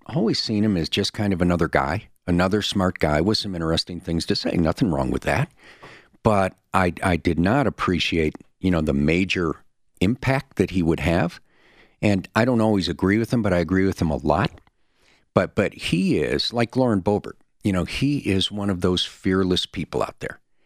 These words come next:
And, and how many people do you find in any walk of life right now who are just absolutely fearless? I mean, I, clearly, and I think this is obvious, you find so many more fearless people in private life,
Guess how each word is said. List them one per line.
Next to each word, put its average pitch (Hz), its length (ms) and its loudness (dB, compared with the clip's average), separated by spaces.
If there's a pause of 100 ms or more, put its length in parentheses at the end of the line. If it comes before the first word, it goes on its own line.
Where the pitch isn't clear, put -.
(120)
And, - 200 0
and 104 140 0
how 143 100 2
many 220 180 0
people 135 300 -2
do 95 80 0
you 82 60 -2
find 87 360 2
in 78 120 0 (100)
any 127 200 2
walk 110 300 0
of 80 100 -2
life 87 300 0
right - 180 -4
now 71 360 -2 (580)
who 110 140 2
are 95 100 2
just 92 300 -2
absolutely 87 400 -4
fearless? 139 480 -2
I 113 40 -2
mean, 95 200 0 (720)
I, - 60 -2 (100)
clearly, - 640 -2
and 101 100 0
I 76 40 0
think - 260 -4
this - 180 -6
is - 120 -12
obvious, - 560 -6 (480)
you 104 140 0
find 92 460 0
so - 380 -4
many 120 260 0
more 98 280 2
fearless 104 600 0
people 104 520 -4 (580)
in 92 160 2
private 92 400 0
life, 143 380 0